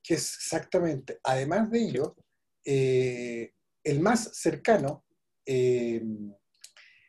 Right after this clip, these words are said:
Speaker 1: que no me acuerdo en este momento la, la clasificación, el más cercano y tiene la mitad, perdón, es Nokia, ahora sí, me,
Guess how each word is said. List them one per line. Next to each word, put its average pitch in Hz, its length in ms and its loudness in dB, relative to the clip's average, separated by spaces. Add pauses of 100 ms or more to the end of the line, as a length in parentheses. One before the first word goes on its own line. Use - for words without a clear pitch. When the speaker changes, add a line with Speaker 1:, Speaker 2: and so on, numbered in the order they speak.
(880)
Speaker 1:
que 127 100 -4
no 135 80 0
me 143 80 0
acuerdo 139 240 -2
en 143 40 -4
este 139 120 -6
momento 139 400 -2
la, 120 300 0
la 117 140 -6
clasificación, 123 680 -8
el 139 60 -4
más 147 120 -4
cercano 175 400 -4
y 156 140 -6
tiene 160 220 -4
la 160 100 0
mitad, 139 260 -4
perdón, 131 220 -2
es 110 120 -12
Nokia, 117 320 -4
ahora - 160 -8
sí, - 380 -10
me, 113 160 -10